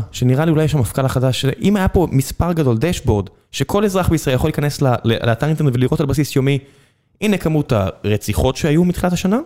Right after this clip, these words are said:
אני אומר לך על ה-, על הטופ, הכי גרוע שיש, רצח, וזה היעד שרצינו להגיע, דברים היו נפתרים.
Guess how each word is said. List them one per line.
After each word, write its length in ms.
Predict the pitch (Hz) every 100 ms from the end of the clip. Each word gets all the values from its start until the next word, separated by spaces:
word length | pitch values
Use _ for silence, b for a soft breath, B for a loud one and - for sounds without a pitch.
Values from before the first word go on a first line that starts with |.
| - _ - -
אני 80 | - 190
אומר 80 |
לך 120 | 226 226
על 80 |
ה-, 60 | 196 -
על 100 | 170
הטופ, 280 | - 220
הכי 140 | - 254
גרוע 260 | 247 190
שיש, 260 | 120 110 135
רצח, 440 | 202 202 - 98 - _ _ _ _ -
וזה 260 | 107 151
היעד 320 | 139 131 120
שרצינו 400 | - 104 - 185
להגיע, 400 | 208 196 202 269 330 - _ _ _ _
דברים 220 | 117 135 214
היו 100 | 247
נפתרים. 460 | 208 - 151 185